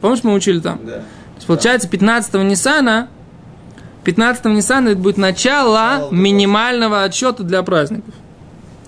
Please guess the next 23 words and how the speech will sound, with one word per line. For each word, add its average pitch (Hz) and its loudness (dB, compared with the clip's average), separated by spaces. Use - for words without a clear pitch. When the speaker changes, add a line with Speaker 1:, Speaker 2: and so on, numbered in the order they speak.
Speaker 1:
А 196 -8
когда 175 2
получается, 220 0
типа, 196 -4
пятнадцать 214 0
дней, 170 -4
ну, 226 -2
так, 185 -4
ну, 180 -2
немножко 190 -2
тогда, 196 2
то 180 0
есть, 180 -2
в - -12
самой 202 2
Мишне 220 4
этого 185 -2
не 185 0
написано, 180 0
я 156 -2
не 160 -4
знаю, 170 0
откуда, 175 -2